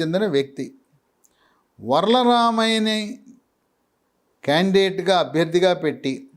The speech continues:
వ్యూహాత్మకంగా సీటు రాని వైఎస్ఆర్సీపీ ఎమ్మెల్యేలు,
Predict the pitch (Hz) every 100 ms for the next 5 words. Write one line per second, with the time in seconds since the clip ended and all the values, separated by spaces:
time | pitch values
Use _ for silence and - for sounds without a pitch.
0 | _ _ _ _ _ _ _ _ _ _
1 | 131 190 220 220 233 233 240 220 220 214
2 | 185 180 190 185 - _ _ _ _ _
3 | _ _ _ _ _ - - 202 226 226
4 | 233 220 208 202 196 190 208 185 185 190
5 | 185 - 175 175 160 180 165 175 156 117
6 | 139 147 151 147 139 139